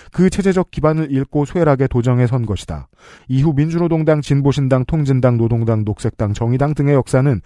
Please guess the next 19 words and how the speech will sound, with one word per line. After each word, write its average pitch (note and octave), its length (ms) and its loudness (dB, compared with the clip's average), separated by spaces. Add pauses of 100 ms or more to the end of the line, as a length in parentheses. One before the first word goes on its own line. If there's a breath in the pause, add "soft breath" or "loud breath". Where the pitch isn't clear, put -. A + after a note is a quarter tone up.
(300 loud breath)
수많은 E3 380 0
사연이 F#3 300 0
있지만 D3+ 360 0
크게 D#3+ 280 0
모아 B2 300 4
도리 C3+ 340 2
없는 A#2+ 320 0
쇠락의 G#2+ 480 0
역사다. D#2 480 -10 (1400 loud breath)
말이 C3 320 -2
어려워 G3+ 320 4
그렇지 E3+ 560 -2 (160)
내가 D3+ 340 2
축구를 F3+ 420 -6
해도 F3 140 -2
저렇게는 D#3 420 -2
안 C#3+ 120 0
하겠다 D3 400 2
수준의 B2+ 480 -4